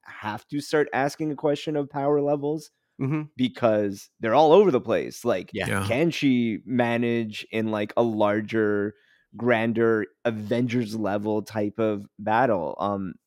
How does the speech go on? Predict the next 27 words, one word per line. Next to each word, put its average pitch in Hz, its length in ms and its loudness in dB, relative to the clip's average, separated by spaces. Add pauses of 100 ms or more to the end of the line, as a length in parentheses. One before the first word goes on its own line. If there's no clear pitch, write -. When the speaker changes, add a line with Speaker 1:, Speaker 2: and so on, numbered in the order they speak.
(120)
Speaker 1:
we 120 140 0
don't 107 140 0
know. 143 180 4
And 127 120 -2
if 107 160 -2
not, 131 360 2
then, 113 160 0
like, 104 220 -4
that 104 200 -4 (520)
inevitably 117 420 0
restricts 107 400 -2
the 113 80 -6
character 110 340 -2
f-, - 120 -18 (140)
from 107 220 -2
where 104 180 0
they 101 140 -6
can 90 160 -12
appear. 64 380 -12 (880)
Speaker 2:
Mm-hmm. 104 220 -10 (600)
Speaker 3:
I - 120 -20
mean, 285 80 4
for 202 160 4
me, 175 220 4
I 160 60 2
feel 175 280 2
like, 131 420 0